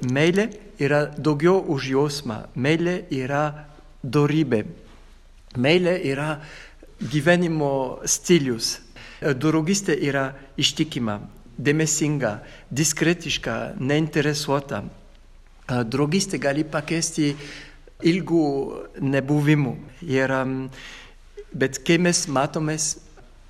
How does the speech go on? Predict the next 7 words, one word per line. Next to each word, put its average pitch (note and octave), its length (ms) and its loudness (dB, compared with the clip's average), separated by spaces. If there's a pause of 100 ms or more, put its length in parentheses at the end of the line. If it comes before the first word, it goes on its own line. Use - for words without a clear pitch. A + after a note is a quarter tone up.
po C#3+ 100 -2
dešimties D3 880 0
metrų, C3 380 -2 (420)
tai F#3+ 120 6 (580)
ta D3+ 180 0
draugystė B2+ 640 -2 (220)
išlieka. A#2+ 640 -4